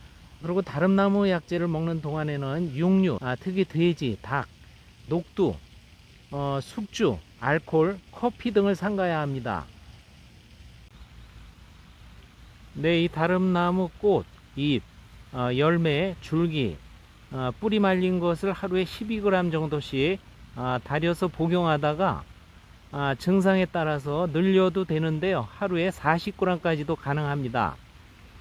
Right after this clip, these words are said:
아, 이 개월에서 육 개월 정도 복용 시에는 관절의 통증이 없어지고, 어, 골신이 자유로워지며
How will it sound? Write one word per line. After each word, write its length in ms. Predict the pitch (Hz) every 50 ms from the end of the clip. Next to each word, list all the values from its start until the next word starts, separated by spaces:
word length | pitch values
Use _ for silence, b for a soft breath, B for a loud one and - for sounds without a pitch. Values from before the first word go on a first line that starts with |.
| - - - - - - - - -
아, 220 | - 139 139 135
이 220 | 139 147 165 196 185
개월에서 640 | 165 196 196 196 190 185 180 180 170 - 202 196 151
육 240 | 123 170 180 -
개월 260 | - 220 214 202 190 180
정도 320 | 180 180 175 165 180 180
복용 380 | 160 156 143 151 151 165 165 156
시에는 540 | - 160 151 147 147 139 123 135 165 175 170
관절의 540 | - - 147 156 170 156 175 175 175 180 175 -
통증이 460 | - - 214 202 - - 185 180 185
없어지고, 720 | 185 151 123 - - 160 151 139 143 139 175 170 120 71 - - - - - - - -
어, 240 | - 120 120 117 120 113
골신이 560 | - - 165 175 - - 196 190 190 202 190
자유로워지며 960 | - 120 123 147 160 160 156 165 156 151 143 143 143 135 131 127 127 156 185